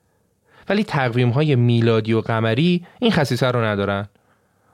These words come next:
آغاز تقویم قمری که می‌شه اول محرم هر چند وقت یک بار توی یه فصل میفته.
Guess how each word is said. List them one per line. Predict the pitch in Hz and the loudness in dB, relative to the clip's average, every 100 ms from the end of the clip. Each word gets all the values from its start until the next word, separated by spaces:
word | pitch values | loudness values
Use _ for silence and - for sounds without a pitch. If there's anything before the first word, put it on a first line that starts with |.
| _ - | _ -2
آغاز | 139 135 160 131 | 0 2 2 2
تقویم | 120 110 131 120 117 143 110 | 0 0 -2 -2 -2 0 0
قمری | - 120 120 117 135 | -2 -4 -2 -2 -2
که | 127 120 | -2 -2
می‌شه | 110 131 | 0 0
اول | 110 104 110 | 0 -2 -2
محرم | 110 110 110 131 117 - _ _ _ _ | 0 0 0 0 -2 -6 _ _ _ _
هر | - 170 175 | -8 -4 -4
چند | - 131 117 | -2 -2 -2
وقت | 113 113 - | -2 -4 -4
یک | 110 - | -4 -2
بار | 135 113 | -2 -2
توی | - | -2
یه | 131 | 0
فصل | 202 156 135 127 | 0 0 -2 -2
میفته. | 123 117 - 113 107 | -2 -2 -2 -2 -2